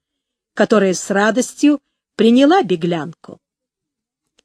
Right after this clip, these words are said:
Конечно, её отлучка и пребывание в роли сперва юной жены, а затем и матери, не могли не сказаться на её поведении.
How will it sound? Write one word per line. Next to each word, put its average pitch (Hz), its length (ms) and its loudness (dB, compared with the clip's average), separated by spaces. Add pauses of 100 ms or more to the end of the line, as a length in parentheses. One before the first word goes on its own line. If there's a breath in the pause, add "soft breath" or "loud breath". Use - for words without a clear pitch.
(720)
Конечно, 359 440 2
её 349 300 4
отлучка 320 580 -2
и 277 80 2
пребывание 233 720 0
в 180 80 -4
роли 240 240 4
сперва 214 540 -2 (240)
юной 220 360 2
жены, 196 480 0 (560)
а 208 120 0
затем 285 380 2
и 262 40 4
матери, 269 600 0 (720)
не 233 180 4
могли 320 360 6
не 294 100 2
сказаться 202 640 -2
на 180 60 -4
её 180 260 -2
поведении. 151 720 -6